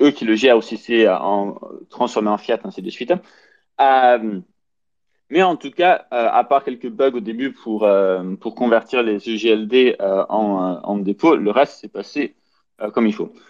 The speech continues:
Une fois sur le site, ben, pour moi, et c'est, c'est, c'est, c'est un des, un des problèmes que je trouve à ce genre de projet, parce que c'est pas le premier projet, euh,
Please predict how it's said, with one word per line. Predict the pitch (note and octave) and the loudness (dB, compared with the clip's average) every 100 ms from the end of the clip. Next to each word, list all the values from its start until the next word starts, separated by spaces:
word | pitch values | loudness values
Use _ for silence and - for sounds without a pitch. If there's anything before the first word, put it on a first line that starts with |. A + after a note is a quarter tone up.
| _ | _
Une | - E3 | -2 2
fois | G3 A3 | 4 4
sur | E3+ | 2
le | C#3+ | 0
site, | C3 G3 G#3+ A2+ | 0 -2 -2 0
ben, | A#2+ - | 0 0
pour | - D#3+ | -2 0
moi, | D3+ F3 F#3+ | 2 2 2
et | A#2+ | -2
c'est, | - B2 | -6 -10
c'est, | - - - | -10 -16 -16
c'est, | _ _ _ _ _ A2 F#2+ | _ _ _ _ _ -6 -4
c'est | B1+ - | -4 -6
un | - A#2+ | -4 -2
des, | A2 G#2 F2+ - | 0 0 -2 -4
un | A2 | -4
des | G#2+ | -4
problèmes | G2 - - A#2 A#2+ | -4 -8 -2 2 2
que | A2+ | 0
je | G2+ | -8
trouve | G#2+ - A#2+ G#2 | -12 -8 -6 -4
à | - A#2 G#2+ - | 0 2 0 -4
ce | _ - A2 | _ -14 -8
genre | A2+ | -6
de | G#2+ | -6
projet, | G2 A2 A2 D3+ | -6 -6 -4 -2
parce | B2 - | -4 -8
que | - | -14
c'est | - | -8
pas | - C3 | -2 0
le | |
premier | A#2+ B2+ A#2+ | 0 -4 -2
projet, | A#2+ A2+ A2 B2 A2 | -2 -2 2 4 4
euh, | G2 F#2+ | 2 0